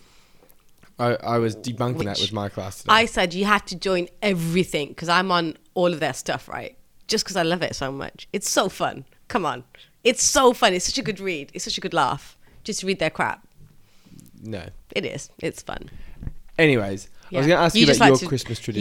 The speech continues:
Speaker 2: just
Speaker 1: traditions.
Speaker 2: like
Speaker 1: So
Speaker 2: to,
Speaker 1: I was gonna
Speaker 2: like,
Speaker 1: tell you my
Speaker 2: flipping
Speaker 1: Christmas traditions.
Speaker 2: talk about sugar and debate with your friends, <laughs> don't
Speaker 1: Yeah,
Speaker 2: you? About carbs
Speaker 1: basically.
Speaker 2: and complex carbs, 'cause that's
Speaker 1: Hey,
Speaker 2: interesting.
Speaker 1: I'll debate with you about the Flat Earth Society stuff as well.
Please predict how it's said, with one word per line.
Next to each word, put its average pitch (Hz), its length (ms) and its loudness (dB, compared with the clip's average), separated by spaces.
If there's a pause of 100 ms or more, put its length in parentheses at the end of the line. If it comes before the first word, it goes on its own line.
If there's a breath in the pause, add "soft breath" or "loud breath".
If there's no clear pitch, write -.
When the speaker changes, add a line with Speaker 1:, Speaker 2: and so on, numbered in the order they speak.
Speaker 2:
just 202 200 -2
Speaker 1:
traditions. - 20 -6
Speaker 2:
like 175 220 2
Speaker 1:
So - 100 -4
Speaker 2:
to, - 0 -
Speaker 1:
I - 20 4
was 120 80 4
gonna 165 80 2
Speaker 2:
like, 117 100 -2
Speaker 1:
tell 123 140 0
you 117 120 2
my 110 80 -2
Speaker 2:
flipping 165 220 0
Speaker 1:
Christmas 104 280 -8
traditions. - 640 -16
Speaker 2:
talk 202 220 -8
about 160 300 -4
sugar 190 340 2
and 170 140 0
debate 160 300 0
with 160 140 -6
your 165 60 -6
friends, 180 580 0
<laughs> - 80 -20
don't 233 140 2
Speaker 1:
Yeah, 202 100 6
Speaker 2:
you? 170 120 2
About 165 220 2
carbs 175 280 4
Speaker 1:
basically. - 100 -6
Speaker 2:
and 175 100 -4
complex 165 380 -6
carbs, 170 320 2
'cause 185 140 -6
that's 165 220 0
Speaker 1:
Hey, 170 60 -6
Speaker 2:
interesting. 165 260 4
Speaker 1:
I'll 156 120 10
debate 196 340 6
with 165 120 4
you 165 160 6
about 143 160 4
the - 60 -2
Flat 135 220 4
Earth 131 220 6
Society 104 500 -2
stuff 101 240 -6
as 101 140 -6
well. 98 260 -4